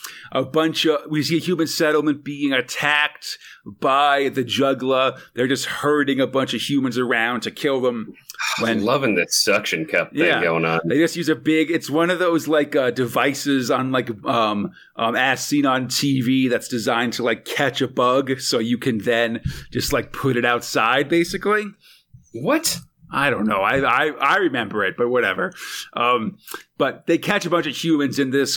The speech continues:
Speaker 1: in this clear glass dome. And they got evil plans for him, basically. They're all brought before Narutha, who sort of looks him over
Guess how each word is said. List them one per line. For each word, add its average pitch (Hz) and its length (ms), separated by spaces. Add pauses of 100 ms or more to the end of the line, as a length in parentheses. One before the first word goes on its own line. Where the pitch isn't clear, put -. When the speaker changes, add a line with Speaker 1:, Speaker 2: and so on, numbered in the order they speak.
Speaker 1:
in 139 120
this 127 140
clear 135 400
glass 123 480
dome. 101 680 (1040)
And 110 220 (120)
they 151 120
got 131 300
evil 135 260
plans 110 480
for 95 320
him, 95 280
basically. 101 560 (2000)
They're 131 220 (120)
all 165 280
brought 143 520
before 151 640
Narutha, 139 840 (420)
who 135 260 (160)
sort 147 220
of 104 180
looks 156 320
him 156 100
over 151 500